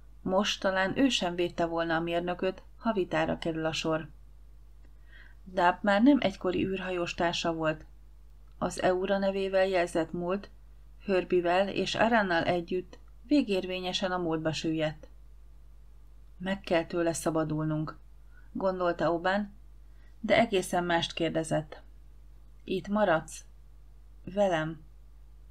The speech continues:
„Itt maradok, amíg jó leszel hozzám.” „És amíg te jó leszel hozzám”, mondta a férfi.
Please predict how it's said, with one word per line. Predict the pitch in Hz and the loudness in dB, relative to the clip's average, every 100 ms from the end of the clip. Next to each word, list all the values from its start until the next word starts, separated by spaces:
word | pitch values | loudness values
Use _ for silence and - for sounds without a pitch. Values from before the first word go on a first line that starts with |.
| - - - - | -20 -20 -20 -6
„Itt | 196 196 | -2 -2
maradok, | 160 165 160 165 165 - - - - - - | -2 -2 -2 -2 -4 -10 -20 -20 -20 -20 -8
amíg | - 202 208 208 | -2 0 0 0
jó | 202 | 0
leszel | 165 165 - 165 | 0 0 0 -2
hozzám.” | 170 165 - 160 165 156 - - - - - - - - - - - | -2 -6 -2 -2 -2 -6 -18 -20 -20 -20 -20 -20 -20 -20 -20 -20 -10
„És | 190 180 | -4 -2
amíg | - 180 180 - | -2 -2 -4 -2
te | 233 202 - - | 0 0 -2 -8
jó | 175 170 | -4 0
leszel | 165 - 165 170 | 0 0 -2 0
hozzám”, | 160 160 151 165 160 - - - | -4 -2 -2 -2 -4 -12 -20 -16
mondta | - 165 165 160 | -8 -8 -2 -2
a | |
férfi. | 156 165 156 - 160 | -2 -4 -4 -6 -10